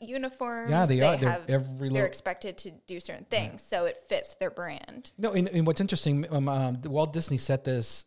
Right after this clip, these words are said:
Speaker 2: um, you know, when you, you don't, everybody that works at Disney, they're not an employee. They're called cast members. And Disney, Walt Disney said,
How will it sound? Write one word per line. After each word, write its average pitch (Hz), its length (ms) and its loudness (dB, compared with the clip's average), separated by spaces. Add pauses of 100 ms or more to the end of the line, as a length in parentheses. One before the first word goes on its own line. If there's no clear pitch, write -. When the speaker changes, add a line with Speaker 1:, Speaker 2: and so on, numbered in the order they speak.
Speaker 2:
um, 117 720 -4 (140)
you 131 100 -14
know, 113 80 -6
when 127 240 0
you, 147 240 0
you 147 160 -2
don't, 160 200 2 (640)
everybody 170 400 2
that 147 80 4
works 143 240 2
at 127 240 -2
Disney, 131 360 0
they're 127 200 -2
not 127 320 -2
an 123 100 -2
employee. 120 380 -4
They're 113 160 -2
called 113 340 -8
cast 120 360 -4
members. 110 420 -10
And 113 160 -4
Disney, 135 440 -2 (160)
Walt 139 200 -2
Disney 131 280 0
said, 120 340 -4